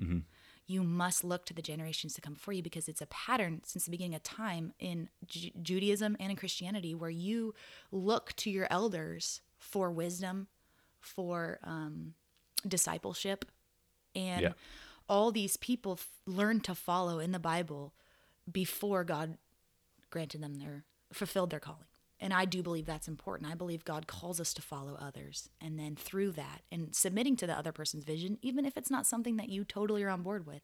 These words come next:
Speaker 1: Yeah.
Speaker 2: And then God will bring about, through honor, well, God will bring about what he has for you. And the problem is, no time in history, I don't think, has the generation, the younger generation, actually f-, literally been smarter than the generations before them.
Speaker 1: Mm-hmm.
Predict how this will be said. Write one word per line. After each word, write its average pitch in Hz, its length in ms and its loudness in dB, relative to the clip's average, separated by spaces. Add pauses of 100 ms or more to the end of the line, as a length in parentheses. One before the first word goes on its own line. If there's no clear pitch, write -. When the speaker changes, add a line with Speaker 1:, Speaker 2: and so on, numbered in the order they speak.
Speaker 1:
Yeah. 90 180 4 (300)
Speaker 2:
And 185 100 0
then 175 120 0
God 170 280 4
will 170 120 -2
bring 170 320 -4
about, 151 420 -8 (420)
through 214 300 6
honor, 165 400 4 (160)
well, 180 100 -2
God 165 200 0
will 160 80 -2
bring 156 260 -6
about 156 300 -4
what 143 100 -6
he 135 120 -8
has 185 260 -2
for - 180 -8
you. 135 240 -8
And 156 300 -4
the 175 80 -4
problem 202 480 2
is, 160 280 -4
no 175 320 0
time 214 280 -2
in 165 80 -2
history, 165 340 -2
I 151 60 -4
don't 147 180 -8
think, 156 240 -8
has 156 160 -8
the 156 80 -6
generation, 160 800 -4 (380)
the 165 80 -6
younger 165 240 0
generation, 156 640 -2
actually 180 640 -4 (400)
f-, - 220 -18 (160)
literally 175 600 2
been 151 200 -4
smarter 160 420 0
than 147 160 -6
the 143 80 -6
generations 139 480 -8
before - 240 -12
them. 101 280 8
Speaker 1:
Mm-hmm. 90 120 -4